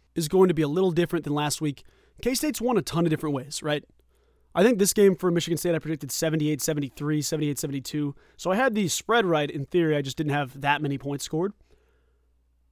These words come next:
I don't think we allow that many points. I don't. I think we lock down and shut down. I would see something similar to the Montana State game, but maybe just subtract ten te-, ten points from both teams. Maybe even not that. Give me, go ahead and give me the K-State Wildcats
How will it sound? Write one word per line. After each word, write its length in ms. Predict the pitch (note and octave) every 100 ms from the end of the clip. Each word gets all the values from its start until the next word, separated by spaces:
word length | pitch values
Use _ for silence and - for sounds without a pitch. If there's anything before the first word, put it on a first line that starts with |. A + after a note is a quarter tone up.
| _ -
I 60 | A3
don't 160 | C4
think 100 | A#3
we 100 | F#3+
allow 220 | E3+ D#3
that 140 | D3 C#3+
many 120 | B2+
points. 380 | - B2 - - -
I 80 |
don't. 260 | C#3+ C3+ A2 _ _ _ _ _ _
I 120 | -
think 120 | F3+ E3+
we 140 | D#3+
lock 340 | C3+ D3 E3+
down 240 | - E3 D3+
and 80 | C3
shut 220 | D#3 C#3+
down. 180 | D3+ C#3+
I 100 | E3
would 120 | F3+
see 120 | A3+
something 520 | - A3+ G#3+ B3 A#3 - F3+
similar 480 | - - G3+ G3 G3+
to 200 | F#3 G3+
the 100 | E3+
Montana 380 | D#3 D#3 E3 E3
State 280 | - E3+ D#3+
game, 280 | F3+ F#3 F3+ - _ _ -
but 80 |
maybe 160 | C#4 C#4+
just 160 | G3+ -
subtract 400 | E3 - D3+ -
ten 220 | C#3 C3+
te-, 160 | C#3+
ten 220 | - E3 D3+
points 220 | D3 -
from 100 | C3+
both 160 | C3+
teams. 360 | - C3 C3+ - - _ _ _ _ -
Maybe 220 | C4 G#3
even 180 | C#3 C3
not 220 | C3 -
that. 260 | C#3 C#3+
Give 140 | F3 C#4
me, 180 | C#4 F3+
go 180 | A#3
ahead 120 | D4 B3+
and 80 |
give 100 | A3
me 60 | G3+
the 80 | E3+
K-State 560 | - F3 F3 - G3
Wildcats 720 | E3 D#3 D3 - C3 C3+ -